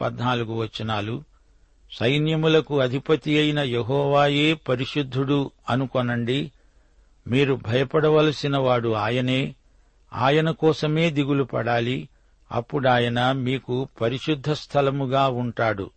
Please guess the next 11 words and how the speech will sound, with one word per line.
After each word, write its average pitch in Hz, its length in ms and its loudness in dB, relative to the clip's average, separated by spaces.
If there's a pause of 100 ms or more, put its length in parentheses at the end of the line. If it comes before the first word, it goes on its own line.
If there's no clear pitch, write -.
(340)
అయితే 120 580 0 (320)
ఆయన 123 320 0
ఇశ్రాయేలు 143 1000 0
రెండు 131 340 -2
కుటుంబాలకు 135 920 -2 (120)
తగిలే 135 420 2
రాయిగా, 131 680 0 (840)
అభ్యంతరం 143 680 0
కలిగించే 131 680 0
బండగా 123 540 2
ఉంటాడు. 104 560 -6